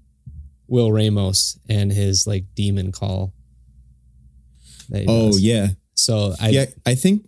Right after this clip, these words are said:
Speaker 2: I think that, like, it, I, I remember commenting when I first heard that 'cause it made me, it, it, it makes me, like, chuckle each time I hear that. It, like, literally sounds like he's doing it, like, through a tin can.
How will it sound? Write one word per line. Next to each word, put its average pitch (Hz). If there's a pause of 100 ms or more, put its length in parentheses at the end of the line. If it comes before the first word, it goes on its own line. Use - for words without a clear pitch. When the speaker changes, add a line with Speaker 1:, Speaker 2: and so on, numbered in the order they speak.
Speaker 2:
I 120
think 190
that, 104
like, 107 (500)
it, - (340)
I, 120 (120)
I 120
remember 127 (200)
commenting 113
when 101
I 90
first -
heard 104
that 85
'cause 90
it 76
made 95
me, 95
it, 92
it, 107
it 104
makes 110
me, 113
like, 90
chuckle 92
each 85
time 92
I 85
hear 92 (500)
that. 92
It, 98
like, 110
literally 113
sounds 104
like 95
he's 87
doing 95
it, 85
like, 87
through 95
a 87
tin 92
can. -